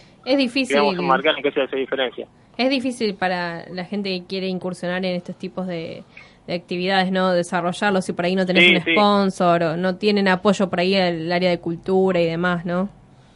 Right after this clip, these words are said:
Speaker 2: No, exacto, sí, no, está costando, sí.
Speaker 1: Pero
Speaker 2: para
Speaker 1: veo que
Speaker 2: todos,
Speaker 1: tienen
Speaker 2: sí,
Speaker 1: varias
Speaker 2: es
Speaker 1: actividades, que van a ir a San Luis, a San Luis, sí.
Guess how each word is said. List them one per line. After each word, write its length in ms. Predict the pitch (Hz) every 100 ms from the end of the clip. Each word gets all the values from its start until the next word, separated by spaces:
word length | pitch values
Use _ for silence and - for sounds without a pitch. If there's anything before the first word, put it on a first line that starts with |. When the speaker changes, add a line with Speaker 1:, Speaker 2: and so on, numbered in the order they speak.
| - - - - - -
Speaker 2:
No, 240 | 165 160
exacto, 320 | 135 165 147 127
sí, 160 | 156 131
no, 120 | 143
está 160 | 139 160
costando, 460 | 160 160 135 117 -
sí. 80 | 139 120 _ - - - -
Speaker 1:
Pero 160 | - 277
Speaker 2:
para 120 | 269
Speaker 1:
veo 60 | 269
que 60 | 240
Speaker 2:
todos, 60 |
Speaker 1:
tienen 200 | 233 226
Speaker 2:
sí, 40 | 214
Speaker 1:
varias 200 | 214 214
Speaker 2:
es 40 | 196
Speaker 1:
actividades, 540 | 196 202 208 214 190
que 100 | 180
van 120 | 185 185
a 40 |
ir 60 | 180
a 60 |
San 200 | 175 180
Luis, 540 | 185 208 208 202 - - -
a 80 | 175
San 160 | 185
Luis, 180 | 180 214 -
sí. 180 | 185